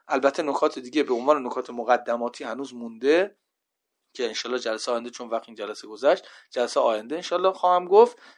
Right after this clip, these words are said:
و بعد وارد تک تک روایات خواهیم شد. از طرف دیگه گفتم مقدماتی داره، نکاتی هنوز هست که جلسه دیگه خواهم گفت و روایات چو خواهیم خوند.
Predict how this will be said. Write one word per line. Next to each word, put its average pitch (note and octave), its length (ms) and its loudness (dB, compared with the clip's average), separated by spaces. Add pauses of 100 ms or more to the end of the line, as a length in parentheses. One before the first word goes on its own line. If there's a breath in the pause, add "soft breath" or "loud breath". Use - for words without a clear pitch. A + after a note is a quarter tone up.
و C#3 80 4
بعد F3 240 10
وارد F#3+ 460 10 (380)
تک D3 200 4
تک G3+ 200 2
روایات C3+ 500 8
خواهیم G#2+ 240 -6
شد. G#2 260 -12 (1300 soft breath)
از C#3+ 160 0
طرف E3 280 6
دیگه C3+ 260 0
گفتم C#3 440 0
مقدماتی A#2+ 640 -2
داره، F3+ 260 2
نکاتی D#3 420 2
هنوز F#3 260 0
هست F#3 180 0
که D#3+ 100 -2
جلسه B2+ 320 -4
دیگه C#3 220 -4
خواهم F3+ 260 2
گفت F3 160 0
و - 20 4
روایات C3+ 300 2
چو E3+ 120 -12
خواهیم F3+ 220 0
خوند. A3 240 -2